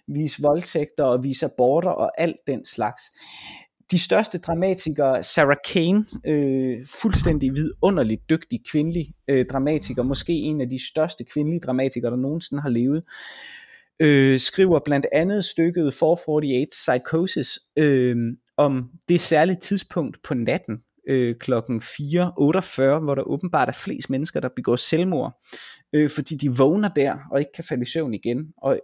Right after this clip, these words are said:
og begår selvmord. Øh, og hun ender selv med at tage sit liv i, i, i trediverne engang. Øh, øh, hun bliver ikke så gammel, men skriver altså virkelig nogle fantastiske stykker.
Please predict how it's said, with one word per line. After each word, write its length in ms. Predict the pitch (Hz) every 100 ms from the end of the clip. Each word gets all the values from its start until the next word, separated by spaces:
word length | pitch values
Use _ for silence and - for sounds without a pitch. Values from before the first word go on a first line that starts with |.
| -
og 160 | 127 - _
begår 220 | 135 123
selvmord. 520 | 117 120 139 120 113 -
Øh, 280 | 131 123 113 107 107 -
og 100 | 139
hun 120 | 165
ender 160 | 151
selv 260 | 160 - 151
med 100 | 135
at 80 | 123
tage 140 | 139
sit 220 | - 131
liv 200 | 147 147 - - - -
i, 280 | 131 117 -
i, 260 | 139 123 -
i 60 |
trediverne 640 | 117 - 117 135 160 123
engang. 380 | 98 101 110 110 107
Øh, 280 | 110 120 107 101 110 _ _ _ - _ - - 120
øh, 440 | 120 113 107 95
hun 160 | 131 131
bliver 200 | 151 127
ikke 140 | 123
så 80 | 139
gammel, 340 | 120 127 165
men 120 | 165
skriver 300 | 135 - 180
altså 200 | 127 -
virkelig 360 | 123 139 151 131
nogle 200 | 120 117
fantastiske 640 | 127 117 131 127 - - -
stykker. 300 | - 131